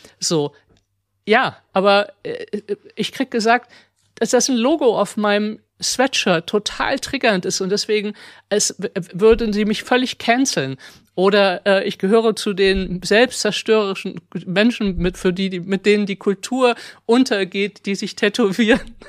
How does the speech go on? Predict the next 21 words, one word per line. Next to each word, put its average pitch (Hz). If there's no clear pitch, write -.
<laughs> -
Oder 240
du 220
brauchst 226
mir 247
nicht 262
zu -
antworten, 233
wenn 220
du 226
zu -
denen 226
gehörst, 220
die 226
genetisch 226
verändert 240
sind 214
inzwischen, 208
wo 196
ich 185
wirklich 190